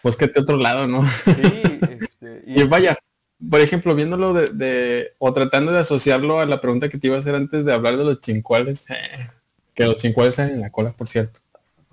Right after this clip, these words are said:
Speaker 1: Este, es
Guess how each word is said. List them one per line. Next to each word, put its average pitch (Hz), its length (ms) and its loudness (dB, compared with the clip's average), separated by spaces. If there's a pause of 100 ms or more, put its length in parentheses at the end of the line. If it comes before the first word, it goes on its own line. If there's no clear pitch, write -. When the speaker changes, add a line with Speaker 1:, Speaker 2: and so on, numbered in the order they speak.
(320)
Speaker 1:
Este, 120 1080 2 (840)
es 143 340 2